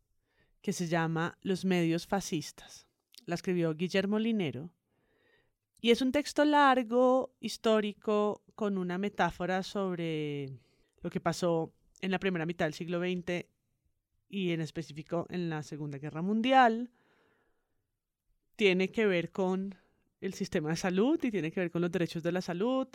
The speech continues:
y cita a Joseph Goebbels. Y es muy interesante cómo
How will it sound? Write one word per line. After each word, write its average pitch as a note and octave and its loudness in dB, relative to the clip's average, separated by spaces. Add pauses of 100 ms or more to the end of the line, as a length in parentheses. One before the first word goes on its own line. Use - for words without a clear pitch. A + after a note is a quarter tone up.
y G3+ -6
cita F3 -2
a F3 -4
Joseph D#3 -6
Goebbels. G#3+ 0 (600)
Y G3+ 0
es - 0
muy B3+ 4
interesante A#3 4
cómo A3 2